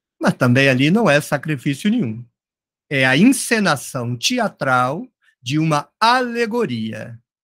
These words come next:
O que era tortura vira sacrifício, o que era um terrorista vira cordeiro de Deus. E se preserva pela história, não o fato histórico, mas a invenção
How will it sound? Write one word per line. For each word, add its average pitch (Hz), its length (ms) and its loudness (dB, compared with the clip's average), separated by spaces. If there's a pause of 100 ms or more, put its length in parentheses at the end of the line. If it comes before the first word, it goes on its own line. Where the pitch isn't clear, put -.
(460)
O 160 120 -6
que 151 360 -6
era 165 240 2
tortura 127 960 -8
vira 117 720 -6
sacrifício, 233 1120 -8 (340)
o 196 140 -2
que 196 260 0
era 120 220 0
um 123 80 0
terrorista 160 840 0 (220)
vira 143 240 -4
cordeiro 131 720 -4
de 175 120 -4
Deus. 123 560 -10 (380)
E 240 100 -2
se 156 540 -2 (540)
preserva 120 800 0
pela 135 200 -2
história, 151 600 0 (520)
não 175 380 4
o 302 60 0
fato 269 320 -2
histórico, 120 580 -8 (500)
mas 120 200 -6
a 131 80 0
invenção 143 760 -4